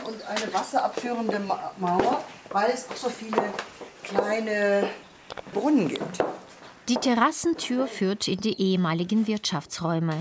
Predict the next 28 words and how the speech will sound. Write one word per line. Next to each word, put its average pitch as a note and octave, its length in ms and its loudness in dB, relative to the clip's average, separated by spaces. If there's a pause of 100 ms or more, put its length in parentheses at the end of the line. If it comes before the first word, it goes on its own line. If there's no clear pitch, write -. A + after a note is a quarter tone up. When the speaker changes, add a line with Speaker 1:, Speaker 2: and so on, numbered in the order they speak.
(480)
Speaker 2:
Heute C#4+ 320 4
befindet G3+ 520 0
sich - 260 -2
dort E3 300 -2
eine A#3 200 0
große E3 540 -2
Wohnküche. E3+ 760 -2 (1000)
Ein G3 220 0
alter, F#3+ 420 2
gusseiserner F#3+ 760 2
Herd F3+ 480 0
nimmt G3+ 300 2
einen E3+ 360 0
Ehrenplatz F#3 760 0
in E3+ 100 0
der G3+ 180 -2
Ecke - 240 -6 (120)
ein. E3 300 -6 (760)
Die F3+ 180 4
Wände F#3 440 2
sind B3 320 -2
mit A#3+ 160 0
Fliesen G#3 560 -2
aus G3+ 180 -2
den A#3+ 160 0
zwanziger F3 480 -2
Jahren F3+ 420 0
gekachelt. - 800 -10